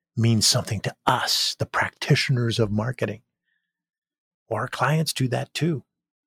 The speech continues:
And we have to work with them. And you might do that too. You might talk too much about the how in words, you know, acronyms.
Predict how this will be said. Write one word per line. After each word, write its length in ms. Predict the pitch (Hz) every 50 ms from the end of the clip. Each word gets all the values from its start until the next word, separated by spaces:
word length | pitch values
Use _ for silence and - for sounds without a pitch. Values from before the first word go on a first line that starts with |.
| _ _ _ -
And 80 | - 101
we 60 | 98
have 100 | 101 95
to 100 | - 107
work 200 | 101 101 98 -
with 120 | - 104 -
them. 220 | 117 123 123 117
And 140 | 101 101 107
you 80 | 127 180
might 240 | 180 160 127 -
do 100 | - 123 113
that 200 | 117 113 - -
too. 160 | - 180 180
You 160 | 143 110 117
might 300 | 123 127 123 120 123 - _ _ _ - - _ _ _ _ _ _ _ -
talk 260 | - - 123 - _
too 160 | - - 151
much 400 | 151 143 135 135 - - - - _ _ _ _ _ _ -
about 340 | 110 98 104 104 - - -
the 80 | 117 95
how 500 | - - - 117 127 135 113 101 104 107
in 280 | 107 101 101 101 - _ _ _ _ -
words, 640 | - 101 101 113 123 127 117 107 101 98 - - - _ _ _ _ _ _ _ _ _ _ _ _ _ _
you 100 | - 208
know, 60 | - - _ - -
acronyms. 680 | - - - - - 113 104 107 101 95 87 - -